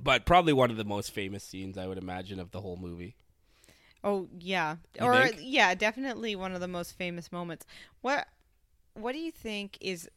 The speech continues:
Speaker 2: the, the most famous might be
Speaker 1: I would
Speaker 2: puke.
Speaker 1: say the head turning scene.
Speaker 2: The head turning,
Speaker 1: But
Speaker 2: yeah.
Speaker 1: interestingly enough, this is the first scene where she does the head turning. So it's daylight. She does it super quick. And that's when she's like,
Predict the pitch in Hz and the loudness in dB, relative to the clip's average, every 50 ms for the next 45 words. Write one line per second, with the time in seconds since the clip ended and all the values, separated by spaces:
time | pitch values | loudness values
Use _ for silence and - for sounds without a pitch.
0 | _ - 180 175 185 196 196 - - 196 185 220 226 233 226 220 214 202 - - | _ -20 -14 -10 -8 -8 -8 -8 -8 -6 -4 -2 -2 -2 -2 -2 -4 -4 -6 -8
1 | - 196 175 175 170 165 160 - - 175 165 156 156 - - 165 160 151 151 147 | -8 -6 -4 -4 -4 -6 -8 -8 -8 -8 -6 -6 -6 -8 -8 -8 -6 -6 -6 -8
2 | 147 - _ _ - - _ _ _ _ _ _ _ _ _ _ - - - - | -10 -14 _ _ -20 -20 _ _ _ _ _ _ _ _ _ _ -20 -10 0 4
3 | 151 175 220 196 175 156 - - 285 254 208 165 - - 185 226 254 - 175 139 | 6 6 6 6 2 0 0 0 0 2 2 0 2 2 0 0 0 0 -4 -2
4 | 117 110 101 101 - - 113 101 101 123 160 226 240 214 233 214 208 196 190 - | -2 -4 -6 -10 -12 -10 -10 -8 -8 -6 -4 -4 -2 0 2 2 2 0 -2 -6
5 | - 226 202 202 196 196 190 190 190 180 165 151 180 190 202 165 143 175 175 175 | -4 -2 -2 0 0 0 -2 -2 -4 -8 -6 2 4 6 8 8 6 4 2 0
6 | - - _ _ _ _ - - 202 240 214 - 208 185 175 - 190 170 147 135 | -2 -4 _ _ _ _ 4 4 4 4 4 0 2 2 0 -2 -2 -2 0 0
7 | 131 131 139 135 123 - 135 123 123 127 139 156 196 220 - - - 143 123 123 | 2 2 2 0 -2 -4 -8 -16 -10 -4 -2 0 0 0 -2 -4 -4 -4 -4 -6
8 | 120 107 - - 123 113 110 - - - - 113 107 101 98 98 95 92 - - | -10 -10 -6 -2 0 0 0 -2 -4 -6 -4 -4 -4 -2 -4 -4 -6 -6 -6 -8
9 | 117 107 98 92 - - - 117 98 95 - 127 92 90 90 82 90 - - 120 | -6 -6 -6 -6 -8 -10 -10 -10 -10 -10 -8 -10 -8 -8 -8 -10 -12 -10 -8 -8
10 | 107 101 - - - 170 139 147 160 160 151 147 147 156 147 - - _ _ - | -8 -8 -8 -2 2 2 4 4 4 4 4 4 4 2 0 -4 -10 _ _ -20
11 | - - - - _ - - - 147 170 165 156 135 - - - 269 269 262 170 | -20 -20 -20 -18 _ -6 -2 4 6 6 6 6 4 -2 2 4 4 4 4 2
12 | - - - 247 240 170 170 - - - _ _ _ _ _ _ - - 120 123 | -6 -2 0 0 0 0 0 -6 -14 -20 _ _ _ _ _ _ -4 -2 2 4
13 | 131 135 127 135 147 135 131 135 - 139 127 131 127 120 - | 4 4 4 4 4 2 4 4 2 2 2 2 2 0 0